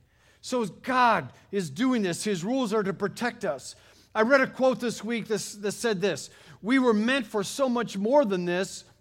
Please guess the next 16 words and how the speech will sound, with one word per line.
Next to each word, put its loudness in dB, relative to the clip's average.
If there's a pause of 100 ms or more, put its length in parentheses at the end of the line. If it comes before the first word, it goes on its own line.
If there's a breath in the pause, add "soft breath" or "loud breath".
(200)
but 0
we -2
lost 2
ourselves." -6 (680)
Meant 2
for -4
so 0
much 0
more, 6
but 4
we -2
lost -2
ourselves. -2 (240 loud breath)
We're 4
running 4
aimlessly. -2